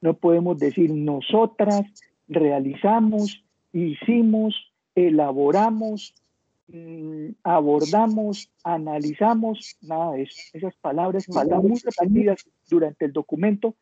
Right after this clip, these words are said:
las deben cambiar por se elaboró,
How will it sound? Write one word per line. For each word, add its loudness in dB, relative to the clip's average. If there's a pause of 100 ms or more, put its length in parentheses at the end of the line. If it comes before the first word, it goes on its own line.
(200)
las 2
deben 2
cambiar -2 (720)
por 0 (300)
se 2
elaboró, 0